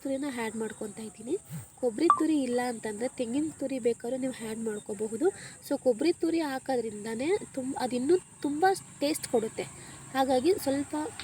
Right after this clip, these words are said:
ಕೊಬ್ಬರಿ ತುರಿ ಅಥವಾ ತೆಂಗಿನ ತುರಿ ಎರಡರಲ್ಲಿ ಯಾವುದಾದ್ರೂ ಕೂಡ ನೀವು ಆ್ಯಡ್ ಮಾಡ್ಕೋಬಹುದು. So ಅದಾಕಿ ಚೆನ್ನಾಗಿ ಸ್ವಲ್ಪ ಮಿಕ್ಸ್ ಮಾಡ್ಕೊಳ್ಳಿ. So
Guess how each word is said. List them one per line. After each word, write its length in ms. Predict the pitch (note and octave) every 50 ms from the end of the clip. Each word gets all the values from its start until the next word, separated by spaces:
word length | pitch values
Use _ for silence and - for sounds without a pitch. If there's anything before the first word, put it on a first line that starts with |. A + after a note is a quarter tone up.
| - -
ಕೊಬ್ಬರಿ 260 | C#4 B3 G#3+ C#4+ D4+ - -
ತುರಿ 160 | C#4+ D#4 E4+ E4 - B3+
ಅಥವಾ 220 | - - D#4 F#4+ G#4 - - - - - - C#4+ - -
ತೆಂಗಿನ 300 | D4 C4+ B3 B3 C4 A#3 - -
ತುರಿ 140 | A#3 A3+ - - B3+
ಎರಡರಲ್ಲಿ 320 | B3+ B3+ D4 E4 C#4+ A3 A3+ G#3+
ಯಾವುದಾದ್ರೂ 400 | A3 B3 C#4 D#4 D4+ - E4 D#4 -
ಕೂಡ 100 | D4 D4+ D#4+
ನೀವು 120 | F#4 F4+ - B3+
ಆ್ಯಡ್ 180 | B3 A#3+ A3+ A#3 A3+
ಮಾಡ್ಕೋಬಹುದು. 540 | A3+ - - A3+ G#3 A3+ G#3 G#3 G3+ - - - - - - - - - - -
So 100 | - C#4 C4 B3
ಅದಾಕಿ 300 | A#3+ A#3+ A#3 A3+ - D#4+ D4 -
ಚೆನ್ನಾಗಿ 340 | - A#3+ A3+ A#3+ A#3+ A#3 A#3+ - -
ಸ್ವಲ್ಪ 220 | A#3 A3+ - - D4+ E4+ D#4+ - - - - - - A#3+
ಮಿಕ್ಸ್ 180 | B3 - - - -
ಮಾಡ್ಕೊಳ್ಳಿ. 380 | A#3+ A3+ A3 - - G#3+ A3+ C#4+ G4+ B4 - - - - - - - - - - - - - - - - - - - - - - - - - - -
So 60 | -